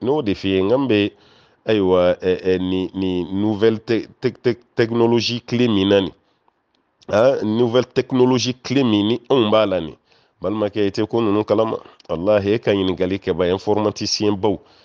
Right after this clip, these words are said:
maa minnu bɛ téléphone ko kalama kosɛbɛ, kosɛbɛ, e k'u ɲininka nin ko la, walasa i ka karamɔgɔkɛ ka kuma faamu.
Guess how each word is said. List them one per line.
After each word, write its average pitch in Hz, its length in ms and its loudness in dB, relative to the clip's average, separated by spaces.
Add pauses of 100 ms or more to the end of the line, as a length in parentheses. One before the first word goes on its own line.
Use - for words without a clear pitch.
(160)
maa 87 140 0
minnu 107 260 0
bɛ 104 80 0
téléphone 92 460 -4
ko 110 100 -6
kalama 95 360 -2
kosɛbɛ, 98 360 -4
kosɛbɛ, 98 400 -4 (100)
e 143 80 -4
k'u 120 220 -2
ɲininka 98 460 0
nin 87 180 -2
ko 101 180 -2
la, 90 140 0
walasa 101 340 0
i 95 60 -4
ka 110 120 -6
karamɔgɔkɛ 85 500 -6
ka 80 100 -8
kuma 82 240 -6
faamu. 67 300 -6